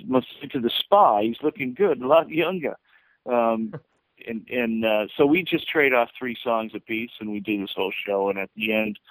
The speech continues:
we have a dueling match where I'll sing over A C D C songs with Priest lyrics, and they do vice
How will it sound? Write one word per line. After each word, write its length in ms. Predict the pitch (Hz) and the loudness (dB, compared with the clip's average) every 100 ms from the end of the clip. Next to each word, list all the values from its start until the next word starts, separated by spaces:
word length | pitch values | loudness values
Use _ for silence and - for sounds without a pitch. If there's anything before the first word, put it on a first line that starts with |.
| - - | -20 -6
we 120 | 113 117 | 0 4
have 120 | 110 | 4
a 60 | |
dueling 600 | 101 - 123 123 117 107 104 | 2 2 6 8 6 4 4
match 300 | 98 101 - | 4 2 0
where 320 | 104 101 95 | 2 4 2
I'll 220 | - 107 110 - | 4 4 4 2
sing 180 | 113 107 | 2 2
over 300 | 104 104 104 | -2 0 0
A 120 | 104 | 0
C 220 | 104 - 98 | -2 -8 -10
D 220 | 104 104 | -8 -8
C 40 | - - - | -10 -16 -6
songs 320 | 104 98 101 - - - | -4 -4 -8 -16 -20 -2
with 220 | 113 - | 0 0
Priest 300 | - 110 104 - | 2 2 2 -2
lyrics, 380 | 113 104 104 - | 0 0 0 -6
and 160 | 98 98 | -6 -2
they 100 | 104 | -2
do 220 | 98 98 | -2 -4
vice 240 | 92 95 | 0 -2